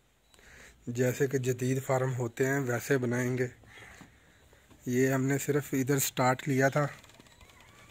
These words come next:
तो जब शुरू किया हमने तो तब आइडिया नहीं था, लेकिन जब शुरू कर लिया तो पता चला कि ये जगह कम है और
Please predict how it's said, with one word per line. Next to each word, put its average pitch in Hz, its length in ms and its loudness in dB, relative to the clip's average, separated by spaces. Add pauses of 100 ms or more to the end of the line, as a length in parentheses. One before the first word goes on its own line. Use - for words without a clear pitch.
(260)
तो 123 140 -4
जब 123 140 0
शुरू 151 320 0
किया 156 300 2
हमने 151 420 0
तो 143 160 0 (680)
तब 135 200 2
आइडिया 131 360 2
नहीं 123 200 -2
था, 117 200 -6 (840)
लेकिन 127 300 0
जब 131 200 2
शुरू 135 260 -4
कर 127 220 2
लिया 139 260 2
तो 135 120 0
पता 131 260 -2
चला 127 280 2
कि 139 120 -2 (120)
ये 120 200 0
जगह 120 260 0 (100)
कम 117 280 -2
है 107 100 -6 (1040)
और 120 540 -2